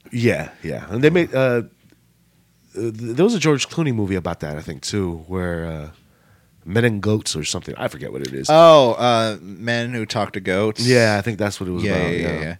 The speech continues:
Speaker 2: That was kind of like a comedy, though, right?
Speaker 1: Yeah, yeah.
Speaker 2: Yeah.
Speaker 1: They're making light of the situation.
Speaker 2: Yeah.
Speaker 1: But yeah, the guy's there.
Speaker 2: But then the
Speaker 1: And
Speaker 2: guy walks in the frame.
Speaker 1: he just walks right out.
Speaker 2: And he walks out. And <laughs> I like a type. And then he's just gonna walk out of my frame like that.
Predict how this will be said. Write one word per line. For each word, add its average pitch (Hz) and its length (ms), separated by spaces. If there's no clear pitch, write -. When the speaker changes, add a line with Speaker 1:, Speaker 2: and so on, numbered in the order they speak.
Speaker 2:
That 120 80
was - 120
kind 147 140
of - 20
like 98 80
a 73 60
comedy, 78 400
though, 58 160
right? 73 160
Speaker 1:
Yeah, 98 180
yeah. 82 120
Speaker 2:
Yeah. 76 80
Speaker 1:
They're 90 120
making 85 220
light 78 100
of 76 60
the 73 40
situation. - 380
Speaker 2:
Yeah. 65 120
Speaker 1:
But 123 100
yeah, 143 140
the 123 80
guy's 104 320
there. 90 320
Speaker 2:
But 143 100
then 143 100
the 143 60
Speaker 1:
And 135 60
Speaker 2:
guy 135 180
walks 139 300
in 143 80
the 131 80
frame. 107 380
Speaker 1:
he 113 40
just 120 160
walks 98 300
right 139 120
out. 214 160
Speaker 2:
And 120 100
he 135 100
walks 123 220
out. 127 80
And 127 120
<laughs> 160 100
I 135 100
like 156 220
a - 20
type. 147 220
And 208 80
then 285 100
he's 240 80
just 190 80
gonna 180 120
walk 202 180
out 208 80
of 190 40
my 196 100
frame 185 220
like 143 180
that. 110 320